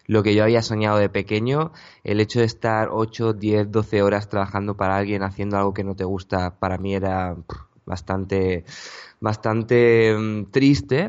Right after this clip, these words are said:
¿vale? Y, y bueno, supe muy rápido que en cuanto tuviese la primera oportunidad de emprender, emprendería, y así lo hice. Surgió esa oportunidad, me lié la manta a la cabeza y hasta el día de hoy. O sea, ese es el que ha sido mi primer y último trabajo.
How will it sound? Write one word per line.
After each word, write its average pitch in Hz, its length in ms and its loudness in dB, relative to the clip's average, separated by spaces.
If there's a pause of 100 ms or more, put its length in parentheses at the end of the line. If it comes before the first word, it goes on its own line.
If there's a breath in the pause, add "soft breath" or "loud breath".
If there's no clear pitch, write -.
(160)
¿vale? 107 380 -2 (640)
Y, 123 420 4
y - 20 2
bueno, 131 240 2
supe 123 640 2
muy 113 180 0
rápido 120 360 0
que 107 240 0
en 104 140 -6
cuanto 104 320 0
tuviese 104 320 -2
la 107 100 0
primera 107 440 0
oportunidad 104 540 -4
de 101 60 0
emprender, 101 400 -4
emprendería, 104 580 -2
y 143 60 -2
así 113 220 0
lo 107 120 6
hice. 101 340 0 (400 loud breath)
Surgió 107 340 -2
esa 107 140 0
oportunidad, 117 600 0
me 127 120 -2
lié 101 220 -4
la 104 100 0
manta 104 240 -2
a - 20 0
la 101 100 0
cabeza 123 640 -2
y 107 240 0
hasta 98 240 -2
el 95 80 -2
día 104 180 0
de 98 120 0
hoy. 95 220 -2
O 87 100 -12
sea, 95 180 -10
ese 101 200 -4
es 117 100 -8
el 110 180 0
que 104 100 -2
ha 104 40 0
sido 113 280 2
mi 110 180 0
primer 104 360 0
y 110 80 6
último 104 320 2
trabajo. 92 440 -4